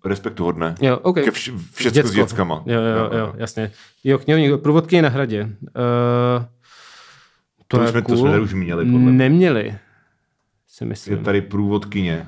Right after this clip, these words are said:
Speaker 1: no, ne na
Speaker 2: No,
Speaker 1: hradě.
Speaker 2: ale jo, dobře, tak to je to samé. Ok.
Speaker 1: A pak průvodce v chrámu chmele a piva, ale tak to
Speaker 2: No,
Speaker 1: samozřejmě
Speaker 2: to je specifické,
Speaker 1: jako
Speaker 2: ale průvodkyně, průvodkyně na hradě.
Speaker 1: No,
Speaker 2: Jako, když
Speaker 1: ano.
Speaker 2: někdo napíše jenom průvodkyně, tak bych čekal, že bude na hradě.
Speaker 1: Ano, a to je pravda, no.
Speaker 2: No.
Speaker 1: A dali jsme to jako, že respektu hodné.
Speaker 2: Tak, student, jasně.
Speaker 1: Student není povolání.
Speaker 2: Mytí nádobí v kavárně, mm,
Speaker 1: Eh.
Speaker 2: tak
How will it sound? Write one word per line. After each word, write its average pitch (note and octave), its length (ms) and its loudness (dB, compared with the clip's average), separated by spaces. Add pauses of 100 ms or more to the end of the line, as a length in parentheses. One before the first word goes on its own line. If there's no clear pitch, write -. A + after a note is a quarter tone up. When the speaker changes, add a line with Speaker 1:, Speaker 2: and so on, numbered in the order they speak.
Speaker 1:
no, F2 220 0
ne F#2+ 120 2
na F#2 80 2
Speaker 2:
No, A#2 80 2
Speaker 1:
hradě. E2+ 140 0
Speaker 2:
ale C#3 200 4
jo, C#3 140 4
dobře, C3 260 -4
tak A#2 140 -4
to A#2+ 100 -6
je A#2 40 -2
to A2+ 100 -10
samé. G#2 280 -10
Ok. C#3 160 -6
Speaker 1:
A G#2+ 160 -2
pak A2+ 160 0
průvodce G2+ 360 2
v - 60 -4
chrámu F#2+ 260 0
chmele F2 260 0
a F2 40 2
piva, D2 320 -6
ale D2+ 140 -8
tak D2+ 120 -18
to - 100 -20
Speaker 2:
No, C3 60 -8
Speaker 1:
samozřejmě B2 220 -6
Speaker 2:
to G3 60 2
je D3+ 120 4
specifické, C#3 440 -4
Speaker 1:
jako D3 100 4
Speaker 2:
ale C#3+ 40 -10
průvodkyně, B2+ 540 0
průvodkyně A2+ 420 -4
na A#2+ 60 0
hradě. A2 340 -2
Speaker 1:
No, F#2+ 60 -2
Speaker 2:
Jako, E2+ 100 -2
když A2+ 140 -2
Speaker 1:
ano. - 80 -4
Speaker 2:
někdo C#3+ 120 4
napíše C3 220 -2
jenom D3+ 120 2
průvodkyně, C3 520 2
tak B2 120 -2
bych A#2+ 100 -4
čekal, B2 240 -2
že A#2+ 60 2
bude B2 140 2
na A2+ 100 2
hradě. G#2+ 360 -2
Speaker 1:
Ano, F#2 260 -4
a F#2 40 -8
to B2 140 2
je C#3+ 40 2
pravda, B2 320 -2
no. - 60 -4
Speaker 2:
No. G#2+ 140 -4
Speaker 1:
A - 40 -2
dali G#2+ 180 4
jsme C#3 140 0
to A2+ 80 0
jako, A2 140 0
že G2 120 2
respektu - 380 -6
hodné. C#2+ 160 -14
Speaker 2:
Tak, A2+ 340 -4
student, C#3 520 2
jasně. B2 320 -2
Speaker 1:
Student G2+ 180 -2
není F2 160 -8
povolání. G2 360 0
Speaker 2:
Mytí C#3+ 220 0
nádobí C#3 340 0
v C#3 100 -10
kavárně, B2+ 680 2
mm, C#3+ 380 4
Speaker 1:
Eh. - 40 0
Speaker 2:
tak C3 260 -4